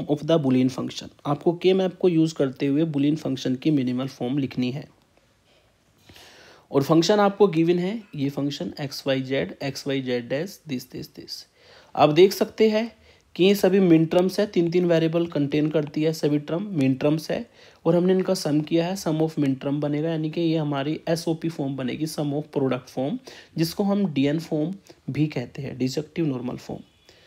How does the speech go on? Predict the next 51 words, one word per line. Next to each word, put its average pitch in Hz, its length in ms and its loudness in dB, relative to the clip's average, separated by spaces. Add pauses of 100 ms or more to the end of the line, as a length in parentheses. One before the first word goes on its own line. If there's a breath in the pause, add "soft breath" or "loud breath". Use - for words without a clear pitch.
(440 soft breath)
और 170 80 6
डिजक्टिव 220 400 6
नॉर्मल 202 280 4
फॉर्म 170 280 2
के 170 120 0
लिए 165 240 2
हम 160 100 0
यहाँ 135 280 -2
पर 147 120 -2
K 131 180 -4
map 120 220 -6 (120)
को 160 140 -6 (280)
स्टडी 123 300 -6
कर 123 180 -8
रहे 120 220 -6
हैं। 190 160 -16 (840 soft breath)
तो 196 100 10
इस 214 120 6
फंक्शन 214 380 4
को 233 140 2
हमें 202 240 8
मिनिमल 202 360 8
फॉर्म 175 240 2
में 151 120 4
लिखना 147 300 0
है। 156 140 -8 (260)
<clears throat> - 240 2 (680 loud breath)
Obviously 226 540 6
तीन 220 200 4
वेरिएबल 208 380 8
है, 202 220 0
तो - 160 -8
तीन 208 260 2
वेरिएबल 208 380 6
के 208 120 -2
लिए 208 180 2
सबसे 196 280 -2
पहले 185 260 0
चेक 170 240 -4
करेंगे 156 360 0
कि 175 160 -4
मैट्रिक्स 160 560 0
में, 156 140 2
हमारे 139 480 0
K 135 100 0
map 143 260 -2
मैट्रिक्स 147 400 -4
में 165 140 -2
कितने 170 280 -2
सेल 139 260 -2
होंगे, 123 320 -8